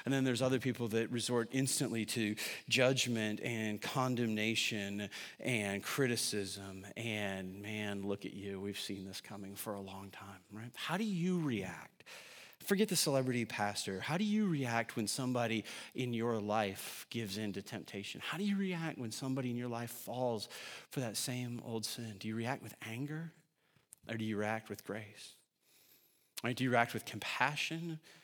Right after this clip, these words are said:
or are you just ready to, to eliminate them from your life, right?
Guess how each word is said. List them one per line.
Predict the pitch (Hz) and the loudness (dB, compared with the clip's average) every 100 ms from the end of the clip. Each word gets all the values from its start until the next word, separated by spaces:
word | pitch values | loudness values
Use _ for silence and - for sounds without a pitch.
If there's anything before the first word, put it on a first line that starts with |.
| - _ | -20 _
or | 110 | -4
are | 107 | -2
you | 104 | 0
just | 113 120 | 0 0
ready | 104 107 101 104 - - | 2 0 -2 -6 -16 -8
to, | 104 90 - - | -6 -6 -10 -14
to | - 98 - | -8 -8 -6
eliminate | 120 110 107 101 95 | -2 0 0 0 -2
them | 95 | -4
from | - 98 | -6 -6
your | 98 | -6
life, | 95 92 90 - | -6 -8 -10 -12
right? | 104 107 | -10 -10